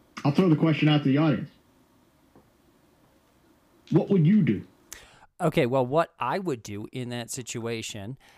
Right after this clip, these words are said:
Speaker 2: is I would accept the co-gold medals <laughs> because, um, getting a gold is going to have massive financial implications.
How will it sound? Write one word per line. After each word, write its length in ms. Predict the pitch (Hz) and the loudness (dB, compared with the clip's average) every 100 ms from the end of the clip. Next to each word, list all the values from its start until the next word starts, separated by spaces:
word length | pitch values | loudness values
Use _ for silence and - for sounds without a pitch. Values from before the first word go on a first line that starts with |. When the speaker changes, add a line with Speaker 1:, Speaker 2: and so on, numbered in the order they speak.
| _ - | _ -8
Speaker 2:
is 320 | 127 120 117 | -4 -4 -4
I 100 | - | -6
would 140 | 110 107 | -4 -6
accept 400 | - 131 110 - | -6 -6 -8 -10
the 80 | 104 | -12
co-gold 500 | - 113 101 98 107 | -8 -6 -6 -8 -8
medals 460 | 127 95 - - _ | -8 -10 -14 -18 _
<laughs> 100 | - | -12
because, 540 | 131 - 139 139 - - - - - | -10 -6 -4 -2 -4 -6 -14 -20 -6
um, 280 | 127 120 110 131 | -2 -2 -6 -10
getting 300 | 127 139 120 | -2 -2 -2
a 40 | 113 | -6
gold 460 | - 170 131 120 | -4 0 0 -2
is 240 | 117 117 113 | -4 -6 -6
going 260 | 123 117 | -6 -6
to 60 | 113 | -8
have 320 | 110 107 101 | -8 -10 -10
massive 400 | 110 107 107 104 | -10 -10 -10 -14
financial 560 | - 107 107 101 - 104 | -10 -10 -10 -12 -14 -16
implications. 680 | 101 - - - - - | -16 -16 -18 -18 -20 -20